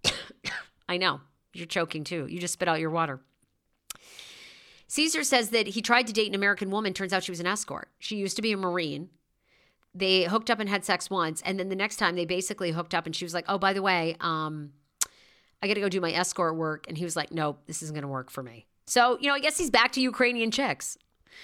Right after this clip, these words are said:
Um, Tim was talking about, Tim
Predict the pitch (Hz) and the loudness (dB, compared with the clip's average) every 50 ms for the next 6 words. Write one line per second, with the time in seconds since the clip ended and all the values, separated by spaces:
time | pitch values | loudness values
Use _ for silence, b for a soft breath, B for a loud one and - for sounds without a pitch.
0 | B B B B B B B B B B _ _ - 220 226 220 220 220 214 208 | B B B B B B B B B B _ _ 6 8 8 8 8 6 6 4
1 | 208 208 202 - - _ _ _ _ _ _ _ _ _ - - - 302 294 302 | 2 -2 -4 -6 -10 _ _ _ _ _ _ _ _ _ -2 2 2 2 2 2
2 | 311 320 302 - - 285 247 247 247 254 247 233 214 220 202 190 190 - - - | 0 -2 -2 2 4 4 4 4 2 0 0 2 4 6 4 4 2 0 -4 -2
3 | 254 262 269 | 0 0 0